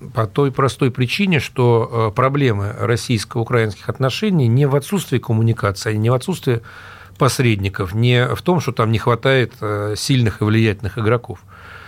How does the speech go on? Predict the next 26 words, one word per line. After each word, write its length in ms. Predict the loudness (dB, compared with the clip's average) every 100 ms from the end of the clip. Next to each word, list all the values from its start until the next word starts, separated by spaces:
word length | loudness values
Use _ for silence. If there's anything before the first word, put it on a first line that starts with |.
| -10
Они 220 | 0 2 2
изначально 800 | 2 0 0 0 2 2 2
в 160 | -2 -4
том, 240 | 0 0
что, 800 | -2 0 2 2 2 0 0 0 0
э, 40 |
позиция 500 | 0 2 -2 0 -2
Украины 640 | 0 2 2 2 0 -4 -8
в 420 | -2 -2 0 0
российско-украинских 880 | 0 0 -2 -2 0 0 0 -6 -12
отношениях, 580 | -4 -4 0 -2 -2 -10 -20 -20 -18 -6
начиная 380 | -2 2 2 0
с 20 |
четырнадцатого 640 | -4 -2 -2 -2 -2 -2
года, 260 | 0 0 0
была 220 | 0 0
сформирована 720 | 0 0 2 4 2 2 -4 -8 -20 -20 0
в 80 |
высшем 280 | 0 2 -2
степени 500 | -2 -2 0 0 -2 -6 -20 -20 -2
конъюнктурным 680 | 2 4 2 2 2 2 2
образом. 480 | 2 2 2 0 -4
Украине 500 | -6 0 2 4 2
на 100 | 2
определенном 640 | 0 0 0 2 2 2 0
этапе 420 | 0 -2 0